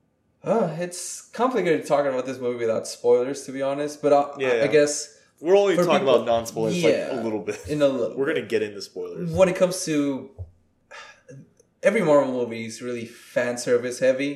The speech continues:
Speaker 1: in the sense for, like, comic book readers or people who just watch every single Marvel movie. Uh, this one for me is, like, the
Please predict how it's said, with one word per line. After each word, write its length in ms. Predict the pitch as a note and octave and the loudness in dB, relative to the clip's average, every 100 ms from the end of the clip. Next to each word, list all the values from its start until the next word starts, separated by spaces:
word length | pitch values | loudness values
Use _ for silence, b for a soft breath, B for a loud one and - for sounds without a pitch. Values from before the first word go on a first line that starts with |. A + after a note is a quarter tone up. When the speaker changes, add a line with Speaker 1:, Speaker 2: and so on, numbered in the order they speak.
| C3 | -8
Speaker 1:
in 60 | A#2 | -10
the 60 | A2+ | -6
sense 120 | A2+ | -8
for, 100 | - A2+ | -4 -4
like, 100 | A2 | -4
comic 280 | - D3 C#3+ | -4 -4 -4
book 160 | C3+ B2 B2+ | -6 -6 -6
readers 320 | B2 A#2+ A#2 A#2 | -4 -2 -2 -4
or 40 | A2 | -10
people 200 | A#2+ A#2 A2+ | -8 -6 -6
who 80 | A2+ G#2+ A#2+ | -8 -8 -4
just 160 | A#2+ - - - - | -4 -6 -18 -20 -20
watch 420 | A#2 A#2 B2 B2 - C#3 | -16 0 2 2 0 -2
every 140 | B2+ B2 | -2 -2
single 260 | B2+ A#2 A2+ - B B B E3+ | -4 0 0 -2 B B B 4
Marvel 260 | F3 D3+ D3 | 6 4 2
movie. 420 | D3 C#3 C3+ C#3 b b b - | 0 0 -4 -8 b b b -8
Uh, 360 | C3 B2 A#2+ A#2+ - - _ _ _ - C3+ F#3+ | -2 2 4 2 -2 -14 _ _ _ -20 0 2
this 120 | G#3 D#3+ | 4 2
one 100 | C3 - | -2 -4
for 80 | B2 | -6
me 60 | B2 A#2 | -2 -2
is, 60 | A2+ A#2 | -2 -2
like, 120 | A2 | -4
the 40 | - | -2